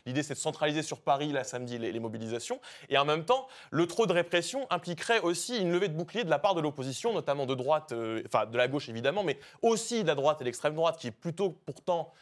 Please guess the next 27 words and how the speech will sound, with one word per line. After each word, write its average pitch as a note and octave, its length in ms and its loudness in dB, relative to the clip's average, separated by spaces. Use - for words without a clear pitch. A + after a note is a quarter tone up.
d'habitude C#3 280 0
du, C#3+ 320 -2
du E3+ 140 0
côté G3+ 280 2
des E3 100 2
forces D3 200 -2
régaliennes. D3 540 0
Et C3+ 80 0
donc D3+ 140 2
du D#3 100 -4
coup A#3+ 140 -2
là, B3 340 6
euh, C#3 220 8
là A3+ 180 6
le F3+ 80 2
gouvernement, D#3+ 460 2
à D#3 80 0
mon E3+ 120 0
avis, G#3+ 200 2
est G3+ 40 0
dans, D3+ 100 2
enfin, C3+ 200 0
il B2 60 -2
y - 20 2
a - 20 2
une C#3+ 60 0
certaine, E3 320 -4